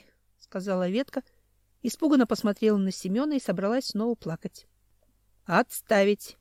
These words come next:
приказал суровый мужчина. «Вот разберусь с новой магией, тогда и».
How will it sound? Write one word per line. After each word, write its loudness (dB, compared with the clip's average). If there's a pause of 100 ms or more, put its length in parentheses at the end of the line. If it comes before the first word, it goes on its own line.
(120)
приказал -2
суровый -2
мужчина. -6 (680)
«Вот -2
разберусь 2
с -10
новой 4
магией, -2
тогда 2
и». 2